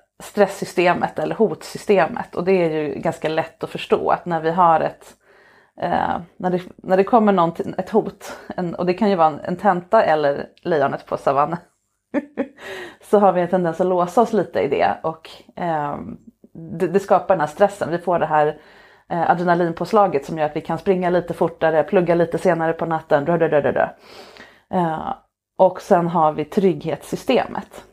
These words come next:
Och det bygger på, de här är ju kopplade till olika hormoner, men det kan vi komma till. Och trygghetssystemet som är det lugna, mjuka, snälla systemet som berättar för oss att vi, vi kan reglera, vi kan liksom, eh,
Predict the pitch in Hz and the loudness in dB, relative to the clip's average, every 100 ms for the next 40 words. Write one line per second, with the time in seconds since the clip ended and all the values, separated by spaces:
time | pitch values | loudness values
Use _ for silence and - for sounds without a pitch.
0 | - - 180 214 202 165 - 165 165 160 | -14 -6 2 4 4 2 0 -4 -4 -6
1 | 165 - 160 185 196 175 165 175 165 156 | -10 -8 -4 0 2 2 0 -4 -4 -4
2 | 165 156 - - 190 190 170 104 - 165 | -6 -8 -10 -8 -4 -4 -4 -6 -8 -10
3 | - - - - - - - - - - | -8 -10 -8 -10 -10 -16 -20 -20 -20 -20
4 | _ - 190 214 190 175 180 180 208 190 | _ -6 -4 0 2 2 -2 0 2 2
5 | 147 - 170 - 165 160 160 165 202 208 | -2 -6 -6 -2 0 0 0 0 2 2
6 | 185 190 208 240 254 _ 190 202 202 180 | 0 0 2 2 0 _ -2 0 0 -2
7 | _ - 170 170 180 - 208 202 170 170 | _ 0 2 2 -2 -6 2 2 2 0
8 | 170 190 - 180 175 165 165 - 170 160 | -2 -4 -4 -2 -2 -2 -6 -6 -8 -8
9 | 165 180 185 - - 160 160 - - 170 | -2 0 0 -4 -4 -2 -4 -6 -6 -6
10 | - 170 160 - 175 190 175 175 196 185 | -4 -4 -4 -4 -4 -2 0 2 4 4
11 | 190 196 170 175 - 165 160 156 151 | 2 0 -2 -2 -2 -2 -2 -6 -6